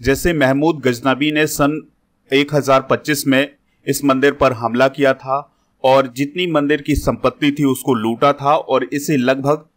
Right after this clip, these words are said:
नष्ट कर दिया था। वर्तमान में जो सोमनाथ मंदिर है, उसका निर्माण गुजरात की चालुक्य वास्तुकला शैली में उन्नीस सौ इक्यावन में किया गया था। तो ये आप देख पा रहे हैं, ये है सोमनाथ मंदिर। चलिए दोस्तों, हाल ही में की गई कुछ महत्वपूर्ण नियुक्तियां डिस्कस कर लेते हैं।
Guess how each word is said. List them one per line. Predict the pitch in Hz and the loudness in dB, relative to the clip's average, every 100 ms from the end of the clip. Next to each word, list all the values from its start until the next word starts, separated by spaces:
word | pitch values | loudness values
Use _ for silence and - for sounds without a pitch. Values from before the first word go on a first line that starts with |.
| _ - | _ -12
नष्ट | 117 139 - 135 | -2 -2 -2 -2
कर | 120 | -2
दिया | 107 107 | 0 0
था। | 98 104 - 117 | 0 -2 -6 -2
वर्तमान | 131 131 156 165 | -2 0 0 0
में | 180 | 0
जो | 165 | -6
सोमनाथ | 147 - 143 147 143 143 | -6 0 0 2 2 2
मंदिर | 151 139 147 | 0 2 2
है, | 143 | 2
उसका | 135 - | 0 0
निर्माण | 131 123 120 123 127 | -2 0 0 0 0
गुजरात | 123 113 123 135 135 | -2 0 2 2 0
की | - 147 147 - | -6 -6 -6 -2
चालुक्य | 139 127 143 147 156 | 2 2 0 -2 -2
वास्तुकला | 117 113 - 147 139 135 135 | 0 0 0 -4 0 2 0
शैली | - 117 123 | 0 0 2
में | 135 131 277 _ _ _ | 2 0 -4 _ _ _
उन्नीस | 135 143 156 160 | -2 0 0 -2
सौ | 165 156 127 | -2 -2 -2
इक्यावन | 123 127 107 110 | -2 0 0 0
में | 117 | -4
किया | 135 127 104 | -2 0 0
गया | 98 | -2
था। | 95 92 - _ _ 127 | -4 -10 -16 _ _ -10
तो | |
ये | 120 143 | -2 0
आप | 156 123 127 | 2 2 0
देख | 120 135 135 | 2 -2 2
पा | 131 | 2
रहे | 127 123 | 2 0
हैं, | 123 143 - | -4 -8 -8
ये | 110 139 | -2 0
है | 131 147 | 2 -2
सोमनाथ | - 117 113 107 117 - | -2 -4 -2 0 0 0
मंदिर। | 120 101 95 - | -2 0 -2 -2
चलिए | 135 151 | -2 0
दोस्तों, | 170 156 185 143 | 0 0 0 0
हाल | 131 135 | 0 2
ही | 151 | 0
में | 160 | -2
की | 156 135 | -2 0
गई | 147 | 0
कुछ | 147 143 139 | -2 -4 0
महत्वपूर्ण | 123 131 143 143 | 0 -2 -2 0
नियुक्तियां | 131 123 135 127 | 0 -2 -2 -2
डिस्कस | 117 - 139 | -2 -2 -4
कर | - 123 | -2 -2
लेते | 117 110 117 | -2 -6 -8
हैं। | 135 143 | -8 -12